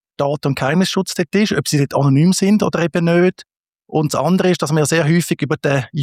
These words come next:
U S Cloud Act reden, Zugriff von amerikanischen Behörden. Das ist immer der Dauerbrenner. Dabei, soweit wir das wissen, kommt der U S Cloud Act jetzt in Bezug auf die Schweiz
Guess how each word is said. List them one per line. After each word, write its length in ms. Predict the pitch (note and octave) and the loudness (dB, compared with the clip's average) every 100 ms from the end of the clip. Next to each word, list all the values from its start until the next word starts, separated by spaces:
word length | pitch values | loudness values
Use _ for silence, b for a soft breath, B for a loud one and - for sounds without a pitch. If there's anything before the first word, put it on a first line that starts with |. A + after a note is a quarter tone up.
| D3 | 0
U 80 | |
S 200 | C#3 - | 0 -4
Cloud 440 | - - A2+ F3 F3+ | -10 -6 -4 -2 -2
Act 260 | E3+ - | -2 -4
reden, 320 | - D#3+ D#3 D#3+ - _ _ _ | -4 -2 -2 -4 -6 _ _ _
Zugriff 380 | - E3+ F3 D3+ | -2 0 0 -2
von 120 | D3+ | -2
amerikanischen 600 | C#3+ - C#3+ C#3 C#3+ B2 | -4 -4 -2 0 -2 -2
Behörden. 480 | C3 B2+ D3+ E3 F3+ | -2 0 0 0 -2
Das 160 | C#3+ | -2
ist 80 | C3 | -2
immer 180 | D#3 E3+ | -2 0
der 120 | D#3 | -2
Dauerbrenner. 760 | C#3 F3 - D3+ C#3 E3 F3+ F3+ _ _ _ - | 0 0 0 -2 -2 0 0 -2 _ _ _ -10
Dabei, 420 | D3 D#3 G3+ G3 | -4 2 4 2
soweit 420 | D#3 E3 F3 F3+ | 0 -4 -4 -4
wir 60 | F#3 | -2
das 160 | E3 | -2
wissen, 380 | F3 F#3 - F3 - | -2 -4 -4 -6 -8
kommt 300 | - E3 E3 | -6 -2 0
der 140 | E3 D3 | 0 -2
U 40 | |
S 120 | D3+ | -4
Cloud 380 | - D3+ E3 F#3+ | -4 -2 0 0
Act 200 | D#3 - | -2 -4
jetzt 120 | D#3+ | -4
in 60 | F3 | -2
Bezug 260 | D#3+ - | -2 -2
auf 80 | D#3 | -4
die 60 | - | -4
Schweiz 340 | E3+ F#3 - | -2 -2 -4